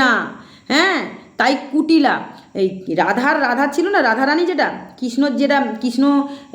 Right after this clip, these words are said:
রাধা, কৃষ্ণ রাধা বলে না, হ্যাঁ, সেই রাধা, রাধার যে শাশুড়ি ছিল, সু-, ননদ ছিল কুটিলা জুটিলা, তো এর নাম, এনার নাম দিলাম আমি কুটিলা বুড়ি, কুটিলা বুড়ি। আর জুটিলা আরেকজনকে নাম দিয়েছি, জুটিলাকে নিয়েও আসছি,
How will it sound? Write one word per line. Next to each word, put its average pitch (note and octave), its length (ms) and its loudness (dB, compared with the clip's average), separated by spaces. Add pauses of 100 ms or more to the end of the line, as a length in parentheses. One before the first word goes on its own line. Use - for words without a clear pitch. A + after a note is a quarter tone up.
(120)
রাধা, A#3 180 2 (100)
কৃষ্ণ C4 200 0 (140)
রাধা C4+ 240 -2
বলে D4+ 180 2
না, F#4 60 2 (580)
হ্যাঁ, E4 180 2 (300)
সেই B3 200 2
রাধা, A#3+ 220 2 (240)
রাধার C4 300 0
যে C#4+ 160 -2
শাশুড়ি C4 400 -2
ছিল, D4+ 120 4 (580)
সু-, B3+ 180 2
ননদ C#4 300 4
ছিল D4+ 100 4 (140)
কুটিলা D4+ 340 4
জুটিলা, C4+ 280 2 (400)
তো A#3 60 -2 (140)
এর C#4 160 6
নাম, B3+ 120 6 (260)
এনার C4+ 280 4
নাম D4+ 160 2
দিলাম D4+ 220 4
আমি D#4+ 100 4 (140)
কুটিলা D4+ 400 4 (100)
বুড়ি, E3 200 -4 (1040)
কুটিলা C#4 380 2
বুড়ি। A#3 180 4
আর A3+ 120 0
জুটিলা D4 300 -2
আরেকজনকে C4+ 400 0
নাম C4+ 120 4
দিয়েছি, C4 220 2
জুটিলাকে A#3+ 460 0
নিয়েও C4 180 4 (120)
আসছি, G#3 220 -6